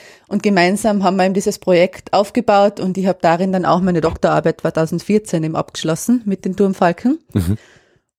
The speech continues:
Speaker 1: Und seitdem läuft es, ist es ein bisschen nebenbei gelaufen, weil eben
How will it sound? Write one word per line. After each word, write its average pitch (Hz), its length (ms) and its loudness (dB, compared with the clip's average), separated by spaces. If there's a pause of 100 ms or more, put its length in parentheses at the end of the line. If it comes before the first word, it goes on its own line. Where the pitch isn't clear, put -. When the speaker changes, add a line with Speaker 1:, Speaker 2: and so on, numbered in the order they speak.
(180)
Speaker 1:
Und 208 340 -2
seitdem 226 760 2
läuft 202 460 2
es, 240 240 0
ist 269 160 -2
es 311 100 2
ein 262 80 -4
bisschen 311 220 4
nebenbei 247 520 2
gelaufen, 247 600 0
weil 196 380 4
eben 202 380 -2